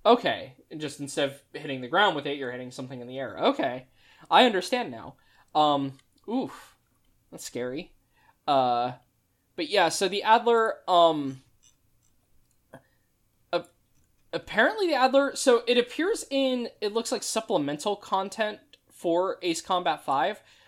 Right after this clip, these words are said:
but it, the, the game, they didn't finish making, like, implementing it into the game, so it didn't, it wasn't playable.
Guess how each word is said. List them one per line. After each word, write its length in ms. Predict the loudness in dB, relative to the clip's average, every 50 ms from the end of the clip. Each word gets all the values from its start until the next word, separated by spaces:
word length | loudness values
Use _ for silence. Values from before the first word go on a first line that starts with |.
| _ _ _
but 160 | 4 6 6 6
it, 260 | 6 2 -2 -2 2
the, 380 | 4 4 6 4 4 2 0 -4
the 80 | -6
game, 420 | -6 -4 -4 -4 -4 -6 -6 -8 -10 _ _
they 220 | -14 -8 -6 -4 -4
didn't 220 | -2 -4 -4 -4
finish 260 | -4 -6 -6 -6 -8
making, 460 | -10 -10 -10 -8 -10 -10 -10 -10 -14 _ -6
like, 240 | -6 -6 -6 -6 _
implementing 560 | -12 -12 -6 -4 -4 -4 -2 -4 -6 -8 -8
it 140 | -10 -10 -8
into 220 | -8 -10 -10 -8 -10
the 80 | -10
game, 320 | -10 -12 -12 -10 -10 -10 -10
so 420 | -8 -8 -6 -6 -6 -8 -10 -10
it 200 | -10 -10 -10 -12 -12 _ _ _
didn't, 280 | -10 -10 -10 -10 -12 -16 _ -10
it 80 | -10
wasn't 280 | -6 -4 -6 -6 -6 -14
playable. 520 | -12 -12 -12 -10 -10 -8 -8 -10 -10 _